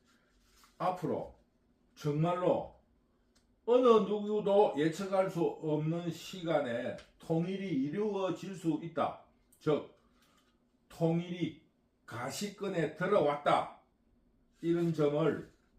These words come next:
여러분과 이야기를 나누었습니다. 우리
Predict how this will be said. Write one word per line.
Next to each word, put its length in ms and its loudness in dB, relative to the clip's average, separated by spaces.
여러분과 720 0
이야기를 800 -2
나누었습니다. 760 -6
우리 400 -4